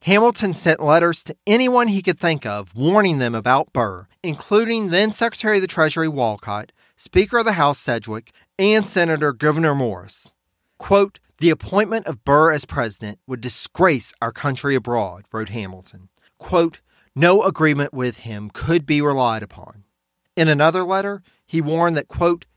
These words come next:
"He, I E Burr, is sanguine enough to hope everything, daring enough to attempt everything, wicked enough to scruple nothing."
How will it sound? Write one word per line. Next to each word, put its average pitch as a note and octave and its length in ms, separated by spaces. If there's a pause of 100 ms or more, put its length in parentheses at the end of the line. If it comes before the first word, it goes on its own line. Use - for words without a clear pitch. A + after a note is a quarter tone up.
"He, A2 520 (160)
I D3+ 200
E D3 220
Burr, G2 420 (300)
is D#3 140
sanguine F#3+ 420
enough D3 280
to - 80
hope C#3+ 420
everything, F3 680 (400)
daring G3+ 420
enough B2 440
to B2+ 120
attempt F3 640
everything, G2 640 (260)
wicked F3+ 520
enough C3 520 (200)
to - 80
scruple C3+ 760 (100)
nothing." A#2 540